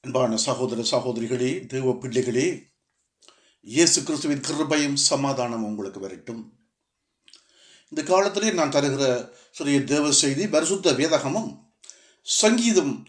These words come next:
நூற்றி நாலுல இருந்து கொடுக்கிறேன். தயவு செய்து கேளுங்கள் சகோதரரே, கேளுங்கள். இது உங்களுக்கு மிகவும் பிரயோஜனமாக இருக்கும். சங்கீத புஸ்தகம் நூற்றி நாலாவது.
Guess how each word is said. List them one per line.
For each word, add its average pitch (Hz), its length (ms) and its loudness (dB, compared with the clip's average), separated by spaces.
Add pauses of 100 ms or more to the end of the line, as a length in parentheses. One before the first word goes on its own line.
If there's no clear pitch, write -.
(120)
நூற்றி 202 380 0
நாலுல 131 380 4
இருந்து 113 300 0
கொடுக்கிறேன். 110 540 -6
தயவு 123 280 2
செய்து 110 280 -4
கேளுங்கள் 113 680 -6 (640)
சகோதரரே, 143 540 0
கேளுங்கள். 131 720 -2 (360)
இது 127 100 -4
உங்களுக்கு 127 340 0
மிகவும் 127 420 -2
பிரயோஜனமாக 113 540 -4
இருக்கும். 110 640 -6 (720)
சங்கீத 214 500 4
புஸ்தகம் 160 440 2
நூற்றி 143 340 0
நாலாவது. 110 680 2